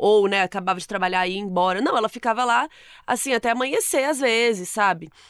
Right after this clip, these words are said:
Teve vezes que ela mesma dormiu ali no bar, sabe? Capotou e a Ana tava lá e dormiu lá também, sabe?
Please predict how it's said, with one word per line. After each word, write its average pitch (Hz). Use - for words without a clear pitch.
Teve 247
vezes 233
que -
ela 285
mesma 277
dormiu 247
ali 240
no 247
bar, 208
sabe? 196
Capotou 214
e 220
a 208
Ana 202
tava 208
lá 202
e 196
dormiu 208
lá 196
também, 196
sabe? 175